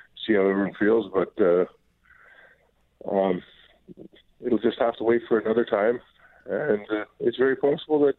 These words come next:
individuals just won't let it go. And it's, on the same token, it's very possible that everyone wants to talk about it.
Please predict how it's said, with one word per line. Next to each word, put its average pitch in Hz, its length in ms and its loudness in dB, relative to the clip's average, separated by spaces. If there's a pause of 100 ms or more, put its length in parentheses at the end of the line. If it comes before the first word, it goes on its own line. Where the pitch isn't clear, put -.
individuals 139 580 -2
just 131 180 -4
won't 120 220 2
let 113 120 2
it 107 80 -2
go. 64 200 -2 (760)
And 95 160 4
it's, 90 120 -2 (240)
on 87 200 0
the 90 100 -6
same 101 200 2
token, 113 300 0
it's 107 160 -2
very 104 180 2
possible 110 420 -2
that 110 140 2
everyone 110 260 -2
wants 110 220 0
to 107 200 4 (1500)
talk 226 200 -2
about 78 240 0
it. - 80 -16